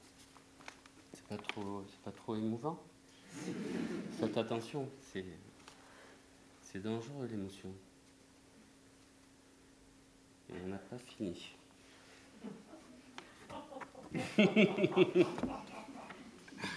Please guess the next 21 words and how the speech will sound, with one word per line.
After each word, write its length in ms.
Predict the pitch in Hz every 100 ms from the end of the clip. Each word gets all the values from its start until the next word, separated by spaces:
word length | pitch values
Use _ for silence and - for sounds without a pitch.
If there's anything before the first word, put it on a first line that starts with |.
| - - - - - - -
Eh 160 | - 98
oui. 160 | 85 92 - - - - - - - 269 - - 208 - - - - - - - - - - - - - - -
Il 140 | 123
y 80 | 123
a 100 | 143
dans 140 | 139 127
mon 220 | 120 120
cœur 680 | 120 143 135 135 135 - - -
un 240 | 117 117
oiseau 320 | 117 117 110 107
bleu 400 | 98 98 113 113 - - - - - -
qui 140 | - 110
veut 160 | 107
sortir. 480 | 110 110 101 - 107 - - - - - - - - - - - - - - - -
Mais 160 | 104 104
je 120 | 107
suis 280 | 107 - 107
trop 220 | - - 110 -
coriace 640 | - 107 98 98 95 - -
pour 140 | - 98
lui. 300 | 95 95